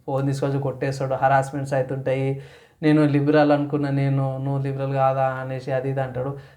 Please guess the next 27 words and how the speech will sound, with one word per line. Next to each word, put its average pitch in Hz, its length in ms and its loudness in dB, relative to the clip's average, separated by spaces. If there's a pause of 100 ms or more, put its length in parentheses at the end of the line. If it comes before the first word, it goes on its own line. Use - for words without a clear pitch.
(160)
So, 294 80 4
కొన్ని 320 480 4
ఇన్‌కంప్లీట్ 247 1040 -2
డైలాగ్స్ 160 460 4
ఏవైతే 170 340 0
ఉన్నాయో 180 180 -6
ఉన్నాయి 165 280 -2
భయ్. 185 140 -4 (320)
So, 175 240 0 (1000)
ఏంది 170 220 2
కథ, 156 280 8 (320)
ఏంది, 175 480 2 (320)
ఏం 220 240 6
జరుగుతుంది, 214 560 2
లాస్ట్కి 214 580 2
ఏమైందనే 190 520 0
దాని 147 580 0
మాత్రము 147 680 -2 (320)
మీరు 277 360 4 (140)
మూవీ 220 600 2
చూసినాకనే 202 600 -2
ఫైనల్గా 214 580 0
చెప్పుకోవాల్సి. 156 720 0
కానీ 254 440 6
ట్రైలర్ 262 540 4
ఏం 214 200 2
చేస్తుందంటే 208 680 -2